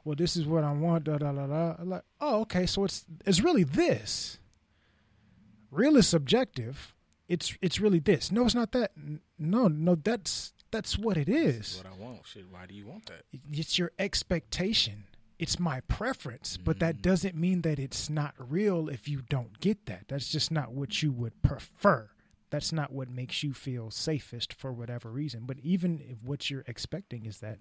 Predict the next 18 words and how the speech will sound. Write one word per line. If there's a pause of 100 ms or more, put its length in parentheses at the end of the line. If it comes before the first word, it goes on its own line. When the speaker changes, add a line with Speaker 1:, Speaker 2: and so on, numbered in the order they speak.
(140)
Speaker 1:
is
that
what's
best
for
you
for
real? (920)
Is
that
what
you
need? (180)
Speaker 2:
No. (680)
Well,
I
don't
know,